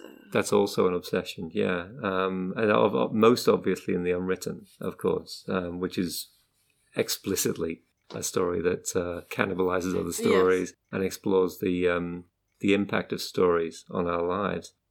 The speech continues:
Speaker 2: Um, there's a, there's a point in the first issue of The Unwritten where, uh, Ambrosia, the villain figure, says stories are the only thing worth dying for.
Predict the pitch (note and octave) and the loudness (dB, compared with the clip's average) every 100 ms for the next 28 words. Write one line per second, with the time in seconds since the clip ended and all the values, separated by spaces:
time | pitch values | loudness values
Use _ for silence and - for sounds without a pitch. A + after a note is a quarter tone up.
0 | _ - G2+ F#2+ G2 G2+ - - - A#2 | _ 0 4 4 2 -2 -10 -20 -2 2
1 | G#2 G#2 - G2+ - - - - G#2+ G2 | 4 4 2 0 2 2 -2 0 2 2
2 | G2+ F#2 - F#2+ F2 G2 - G2 E2+ F2+ | 0 -4 0 -2 0 -2 0 -2 0 0
3 | F2 E2+ F#2+ F2 E2+ F2 E2 E2+ E2 F2 | 0 -2 -4 -6 -2 0 0 -4 -4 -6
4 | F2 F#2 E2+ F2+ G2 F2 E2+ E2 - - | -4 -2 2 2 2 0 -2 -2 -6 -8
5 | F#2 F#2+ F#2+ F2 - F2+ E2+ - _ _ | -2 0 0 -2 -2 -2 -4 -8 _ _
6 | - F#2+ F2 - G#2+ F#2 F2 F#2 F2+ F2 | 0 2 2 0 2 4 4 0 0 0
7 | F2+ E2+ F#2+ F2 E2+ - G#2+ G2+ F#2+ - | -2 -4 -4 -2 -4 -2 0 0 -2 -4
8 | - | -6